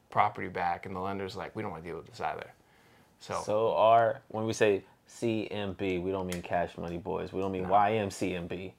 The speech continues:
Speaker 1: No.
Speaker 2: We mean commercial, uh, mortgage bonds. Like, are they blowing up again?
Speaker 1: They, no, not yet. Not yet. Um, yeah, so for,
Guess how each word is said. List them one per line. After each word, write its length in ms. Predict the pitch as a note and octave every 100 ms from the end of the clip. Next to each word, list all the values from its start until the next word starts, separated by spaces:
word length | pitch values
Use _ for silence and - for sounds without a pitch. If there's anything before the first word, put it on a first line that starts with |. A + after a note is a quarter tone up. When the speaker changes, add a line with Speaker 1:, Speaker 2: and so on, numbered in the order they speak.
| - -
Speaker 1:
No. 80 | D2+ -
Speaker 2:
We 80 | G2
mean 260 | F#2+ F2+
commercial, 640 | E2 F2+ F#2 - F2 E2+ - - -
uh, 240 | F#2 E2+ F2
mortgage 380 | F2+ F2+ E2+ -
bonds. 440 | F#2 F2+ F2 - -
Like, 220 | D#2 - _ _ _ - -
are 100 | A2
they 120 | E3
blowing 360 | G3 A3+ G3+ B2
up 140 | C#3
again? 320 | F#3 A#3 G#3+ - - - _
Speaker 1:
They, 320 | B2+ C3+ C#3+ D3+
no, 280 | B2 G#2 G2
not 200 | A#2+ A#2
yet. 280 | G#2+ G2 - -
Not 220 | A#2+ A2
yet. 340 | A2 G#2+ - -
Um, 540 | A#2 A2 G#2 F#2+ G#2+ - _ -
yeah, 300 | B2+ A#2+ G#2
so 320 | - B2+ A#2
for, 520 | A2+ A#2+ A2+ G#2 F#2